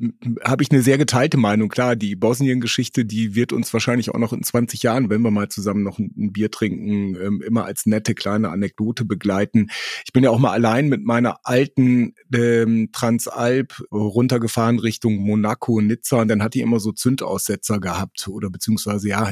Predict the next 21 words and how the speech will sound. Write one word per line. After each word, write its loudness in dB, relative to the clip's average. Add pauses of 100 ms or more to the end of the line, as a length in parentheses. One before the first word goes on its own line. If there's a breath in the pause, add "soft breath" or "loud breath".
ich -12
dachte, -4
es -4
wäre -2
ein -4
Zündaussetzer. -2
Also 0
das, -4
die 0
fuhr 2
und 0
fuhr 0
und 2
dann 2
fuhr 0
sie 2
aber -2
irgendwie -4
nicht 0
mehr 0
richtig 0